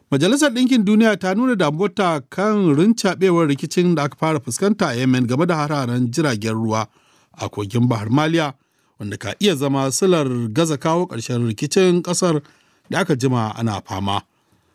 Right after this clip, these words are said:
Jakadan Majalisar Ɗinkin Duniya a Yemen, Hans Grundberg, shi ne wannan jawabi, yana mai cewar wajibi ne a kare fararen hular ƙasar Yemen, tare da ƙoƙarin yayyafa wutar rikicin ruwa don samun dawwammamen zaman lafiya a yankin.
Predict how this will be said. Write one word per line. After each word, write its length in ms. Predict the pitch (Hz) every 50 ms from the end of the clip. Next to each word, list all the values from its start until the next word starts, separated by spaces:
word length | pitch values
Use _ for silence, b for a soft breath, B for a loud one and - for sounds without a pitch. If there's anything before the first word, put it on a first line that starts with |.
| _ _ _ _ _
Jakadan 360 | - - - 120 127 143 135 127
Majalisar 360 | 120 113 127 139 135 - 127
Ɗinkin 360 | - 135 147 147 - 156 139 127
Duniya 340 | 117 135 143 156 160 143
a 60 | 123 131
Yemen, 260 | 147 151 151 139 127
Hans 500 | 127 123 120 147 156 156 156 147 135 123
Grundberg, 600 | 110 107 135 143 147 135 120 131 120 98 - - _ _ _ _ _ _ _ _ _ _ _ _
shi 220 | - - 117 117
ne 160 | 123 127 123 123
wannan 380 | 127 135 139 139 143 127 104
jawabi, 460 | 98 110 123 165 185 165 165 156 131 -
yana 240 | 117 127 123 120 117
mai 140 | 110 117 123
cewar 280 | 120 - 214 190 165 151
wajibi 500 | 143 165 202 220 202 180 180 170 180 170
ne 60 | 156
a 120 | 127 123
kare 300 | 123 - 185 196 185 165
fararen 380 | - 156 147 143 139 127 123 117
hular 240 | 117 110 104 110 107
ƙasar 300 | - - 127 - 151 139 139
Yemen, 320 | 143 143 143 135 113 107 - _ _ _ _ _ _ _ _ _ _ _ _ _ _ _ _ _
tare 220 | - 151 143 180 202
da 80 | 196 170
ƙoƙarin 400 | 135 135 131 139 143 143 143 156
yayyafa 380 | 180 196 180 156 - 156 151
wutar 280 | 135 123 123 - 143 135 127
rikicin 320 | 120 - 143 - 175 156 131 127
ruwa 240 | 143 147 135 135
don 160 | 139 165 160 156
samun 400 | - - 165 165 160 147 135 113
dawwammamen 500 | 110 104 104 104 107 107 110 110 110 107
zaman 280 | 104 107 107 107 107 107
lafiya 400 | 104 104 104 - 143 131 123 104
a 80 | 101
yankin. 340 | 101 98 95 - 117 101